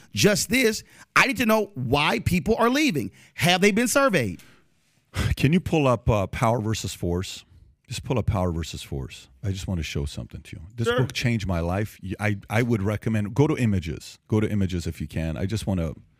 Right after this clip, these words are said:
Speaker 2: th-, th-, this, this book is a life-changing book. Oprah Winfrey, uh, talked about this a long time ago. Go to the one that says the color, the color, the color, uh, bottom left. Yeah, that one right there. So it, it explains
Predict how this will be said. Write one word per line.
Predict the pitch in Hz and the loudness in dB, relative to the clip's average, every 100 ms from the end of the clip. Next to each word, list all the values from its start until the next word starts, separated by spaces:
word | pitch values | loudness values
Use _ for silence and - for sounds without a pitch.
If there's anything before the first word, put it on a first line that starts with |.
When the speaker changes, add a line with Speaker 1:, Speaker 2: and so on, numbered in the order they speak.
| _ _ _ _ _ | _ _ _ _ _
Speaker 2:
th-, | - - | -14 -6
th-, | 110 - | -6 -2
this, | 120 131 | -2 0
this | 127 131 - | 0 0 2
book | 117 - | 0 2
is | 107 90 | 0 2
a | 95 87 | 0 0
life-changing | 90 101 117 - 123 104 98 80 | 0 0 0 0 -2 -2 -2 -2
book. | 87 - | -2 0
Oprah | 123 131 104 | 0 2 2
Winfrey, | 101 92 - 98 95 92 90 | 0 -2 -4 -2 -2 -2 -2
uh, | 82 76 - | -2 -4 -2
talked | 95 92 | -2 -2
about | 85 80 - | -4 -4 -4
this | - | -4
a | 78 | -4
long | 80 | -4
time | 82 87 85 | -4 -4 -4
ago. | 80 87 87 - _ - _ _ | -4 -4 -6 -10 _ -20 _ _
Go | 135 151 | 2 4
to | 190 | 4
the | 147 | 2
one | 127 127 | 2 2
that | 110 | 0
says | - 123 110 | 0 0 0
the | 87 | -2
color, | - 110 85 64 - | -4 -2 -2 -4 -8
the | 110 | -8
color, | - 92 67 - - | -2 -2 -2 -8 -12
the | 98 | -8
color, | - 92 92 92 - | -2 -2 0 -2 -2
uh, | 95 80 | -4 -2
bottom | 82 113 95 | 0 0 0
left. | 85 - - _ _ _ _ _ _ | -4 -10 -20 _ _ _ _ _ _
Yeah, | 98 90 | -6 -2
that | 98 95 | -2 -2
one | 87 | -2
right | 78 - | -4 -6
there. | 57 - _ _ _ _ - - | -12 -14 _ _ _ _ -20 -16
So | - 131 | -2 0
it, | 143 - | 0 -2
it | 143 - | -2 0
explains | 135 - - 135 185 147 110 95 - | -2 -2 0 0 2 2 0 -4 -10